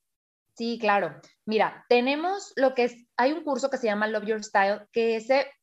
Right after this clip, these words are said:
em, híjole, po-, o sea, ya tiene muchísimo tiempo, es presencial,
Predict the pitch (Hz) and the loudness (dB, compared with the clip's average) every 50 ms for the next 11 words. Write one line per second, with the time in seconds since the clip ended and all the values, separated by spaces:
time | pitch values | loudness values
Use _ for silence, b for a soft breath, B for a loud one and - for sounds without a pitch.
0 | _ - 208 220 220 220 214 214 208 202 202 202 202 190 196 B B B B B | _ -8 -6 -4 -2 -2 -2 -4 -4 -4 -6 -6 -8 -10 -14 B B B B B
1 | B B _ _ _ _ - 254 233 247 240 226 - - - - - - - 208 | B B _ _ _ _ -8 -2 0 2 2 0 0 -4 -10 -10 -8 -8 -4 0
2 | 233 226 214 196 233 220 214 220 262 262 285 294 269 262 247 - 240 214 277 285 | 0 0 2 2 2 2 4 2 2 0 0 0 -2 -4 -6 -6 -8 -6 -4 -2
3 | 294 285 - 240 226 220 220 220 254 262 311 320 - - - - 214 233 269 262 | -4 -2 -2 -2 -2 -2 0 2 2 2 2 2 -2 -6 -8 -2 0 0 0 0
4 | - - _ - 339 339 339 330 330 294 269 247 - - 214 190 180 180 185 226 | -2 -6 _ -2 -2 -2 -2 -4 -4 -4 -4 -6 -4 -2 2 4 4 4 2 0
5 | 277 - | -4 -8